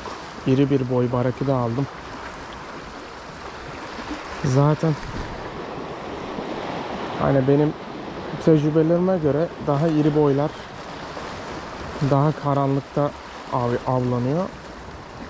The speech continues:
Daha küçük boylar böyle gün ağarırken ortaya çıkıyor. Aldığım balık bir kilo üstü,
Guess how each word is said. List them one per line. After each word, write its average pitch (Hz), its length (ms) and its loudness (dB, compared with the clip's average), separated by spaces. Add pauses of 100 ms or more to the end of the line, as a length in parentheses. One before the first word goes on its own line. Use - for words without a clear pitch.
(840)
Daha 147 200 4
küçük - 380 -12
boylar 143 340 2 (300)
böyle 131 240 2
gün 139 180 4
ağarırken 139 540 2
ortaya 110 380 -2
çıkıyor. 185 320 -4 (4000)
Aldığım 135 460 2
balık 151 300 0
bir 160 60 2
kilo 160 280 4
üstü, - 340 0